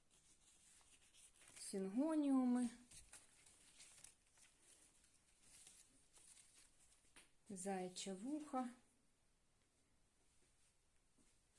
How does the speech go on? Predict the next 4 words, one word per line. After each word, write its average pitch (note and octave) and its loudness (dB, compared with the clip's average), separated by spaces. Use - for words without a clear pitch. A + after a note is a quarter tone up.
На G#3 -4
сьогодні A3 0
поки G#3+ 4
все. E3+ 2